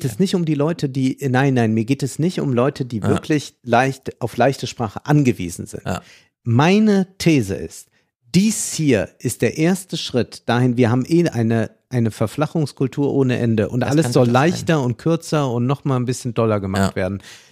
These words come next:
Speaker 1: Das hier wird am Ende Einzug halten unter, das ist so wie feministische Außenpolitik, so wir haben so einen
Speaker 2: Ah,
Speaker 1: Slogan, ja,
Speaker 2: ja.
Speaker 1: Inklusion ist ja wichtig
Speaker 2: Ja.
Speaker 1: und wir wollen doch all, das allen Menschen. Und das hier, hier schafft sich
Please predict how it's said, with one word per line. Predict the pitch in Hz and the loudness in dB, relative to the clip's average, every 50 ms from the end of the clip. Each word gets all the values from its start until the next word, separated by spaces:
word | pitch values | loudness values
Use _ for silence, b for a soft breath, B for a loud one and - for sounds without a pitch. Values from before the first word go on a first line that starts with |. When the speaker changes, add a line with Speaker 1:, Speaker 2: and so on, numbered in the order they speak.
| B B B _ | B B B _
Speaker 1:
Das | _ 147 151 180 - - - | _ 0 0 0 -2 -8 -12
hier | - - 151 139 143 160 185 185 B 139 B B - | -6 0 2 2 4 2 2 -2 B -14 B B 0
wird | 139 135 151 | 0 2 2
am | 135 131 123 - | 0 0 -2 0
Ende | 156 175 196 220 214 175 - | 0 2 2 2 2 0 0
Einzug | 147 160 175 175 - - 135 - - | 0 -2 -2 -2 -2 -4 -4 -2 -2
halten | 110 110 110 - - 151 156 147 B B B | -2 -2 -2 -2 -4 -6 -6 -6 B B B
unter, | B 160 170 180 165 170 151 143 | B 2 2 4 4 2 2 2
das | 123 147 135 - | 0 -2 -2 -2
ist | 180 - | -2 0
so | 180 170 | -2 -2
wie | 156 165 | -2 -4
feministische | 143 - 156 147 143 151 165 - - 151 - | -4 -2 -2 0 0 0 -2 0 -2 0 2
Außenpolitik, | 151 170 170 - 165 131 - 120 110 110 107 - - 135 123 | 2 0 0 -2 -4 -2 -2 0 0 0 0 0 -2 -2 0
so | - - 135 120 | -2 -4 0 2
wir | 123 120 | 2 2
haben | 120 147 165 156 | 2 0 -2 -2
so | 131 | -2
einen | 120 | 0
Speaker 2:
Ah, | 127 151 | 0 2
Speaker 1:
Slogan, | 139 139 156 170 156 | 2 2 2 4 4
ja, | 143 127 117 | 4 4 4
Speaker 2:
ja. | 135 160 117 | 2 2 2
Speaker 1:
Inklusion | 107 104 143 131 117 131 151 180 170 | 4 4 2 4 4 4 4 4 2
ist | 151 135 - | 0 0 2
ja | 131 117 110 | 2 2 4
wichtig | 110 139 139 - - - 180 202 - | 2 0 0 0 0 0 0 0 2
Speaker 2:
Ja. | - 110 | 0 0
Speaker 1:
und | 143 123 - | 0 2 2
wir | 127 110 | 2 2
wollen | 107 123 131 143 | 4 2 2 2
doch | 139 143 - - | 2 0 0 0
all, | 120 123 113 | 0 0 2
das | 107 123 113 | 0 0 0
allen | - - 120 123 123 120 | 0 -2 -2 -2 0 0
Menschen. | 117 117 135 156 - - 190 202 202 B B B B B 120 | 0 0 -2 -2 -4 -4 -4 -4 -4 B B B B B -16
Und | B - 151 143 147 139 - - _ | B 2 2 2 2 0 -4 -10 _
das | 139 127 - 156 190 196 - - | -6 -2 0 0 0 0 -4 -8
hier, | - 156 147 151 165 185 190 b b b b b | -2 0 2 2 2 0 -2 b b b b b
hier | _ - 175 214 214 | _ 0 2 2 2
schafft | - - 180 160 160 - - - - | 2 0 -2 -2 -2 -4 -8 -10 -4
sich | - 131 123 110 - - | -2 -2 0 -2 -4 -8